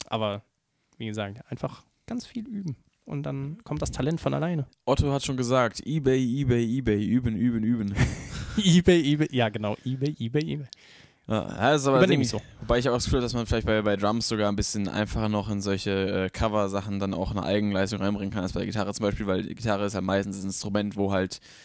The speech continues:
Speaker 2: äh, die Riffs sehr wegweisend für den Song sind und
Speaker 1: Oh,
Speaker 2: auch,
Speaker 1: ja.
Speaker 2: äh, die Melodien sehr wegweisend für den Song sind. Und wenn du da was abänderst, ähm, ist es, glaub ich, eher, fällt's eher ins Gewicht, als wenn du jetzt bei den Drums mal in einem Beat, ähm, was reinbringst, was vielleicht nicht so unbedingt, äh, im Original drin ist.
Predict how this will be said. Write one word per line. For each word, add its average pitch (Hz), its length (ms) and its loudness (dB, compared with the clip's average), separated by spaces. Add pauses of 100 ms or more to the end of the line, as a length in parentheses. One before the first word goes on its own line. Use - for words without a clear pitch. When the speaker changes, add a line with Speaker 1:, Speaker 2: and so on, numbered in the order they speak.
(160)
Speaker 2:
äh, 98 220 -2
die 98 100 0
Riffs 107 480 0
sehr 107 300 0
wegweisend 107 520 0
für 110 80 -6
den 107 100 -4
Song 123 200 -2
sind 127 300 -2
und 98 60 2
Speaker 1:
Oh, 120 140 6
Speaker 2:
auch, - 20 6
Speaker 1:
ja. 107 280 2
Speaker 2:
äh, 104 40 2
die 107 80 -4
Melodien 110 400 0
sehr 113 180 0
wegweisend 117 480 0
für 117 60 -8
den 113 100 -6
Song 127 220 0
sind. 135 180 0 (480)
Und 113 140 0
wenn 113 80 4
du 110 80 0
da 107 160 4
was 107 300 0
abänderst, 120 680 0
ähm, 107 460 0
ist 104 140 -2
es, 113 80 -2
glaub 104 180 2
ich, - 180 -4
eher, 107 240 2
fällt's 101 220 -2
eher 104 220 2
ins 101 140 -4
Gewicht, 104 320 -2
als 92 180 -2
wenn 95 100 0
du 95 100 0
jetzt 90 180 -4
bei 92 100 -2
den 95 100 -4
Drums 98 380 0
mal 90 340 0 (300)
in 98 120 -4
einem 98 120 -2
Beat, 107 440 0
ähm, 95 280 -2
was - 200 -4
reinbringst, 95 440 -2
was - 180 -8
vielleicht 95 320 -6
nicht 104 180 -2
so 98 160 0
unbedingt, 95 520 -2
äh, 92 160 -2
im 95 160 -4
Original 95 240 -4
drin - 160 -6
ist. 98 180 -2